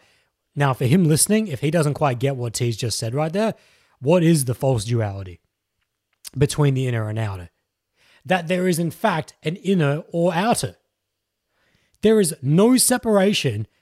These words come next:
between your internal mindset and your external actions. Your external actions are a product of your internal mindsets. You cannot simultaneously go out on a date with an extremely attractive girl,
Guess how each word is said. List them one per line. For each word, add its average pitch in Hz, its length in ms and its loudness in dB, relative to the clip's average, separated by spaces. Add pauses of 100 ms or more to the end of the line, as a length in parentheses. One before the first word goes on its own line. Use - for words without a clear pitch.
between 180 380 0
your 170 180 4
internal 202 400 2
mindset 160 520 0
and 139 160 -2
your 151 160 0
external 139 480 -2
actions. 123 520 -4 (640)
Your 117 140 -10
external 175 360 -2
actions 151 440 -2
are 143 200 -6
a 139 120 0
product - 580 -4 (320)
of 139 160 -2
your 143 160 0
internal 135 380 2
mindsets. 131 720 0 (720)
You 233 140 4
cannot 247 560 2
simultaneously 202 1300 0 (260)
go 190 220 2
out 254 200 2
on 202 140 -2
a 208 80 0
date 180 260 0
with 151 180 -2
an 143 60 -4
extremely 208 440 -2
attractive 175 440 -2
girl, 131 300 -4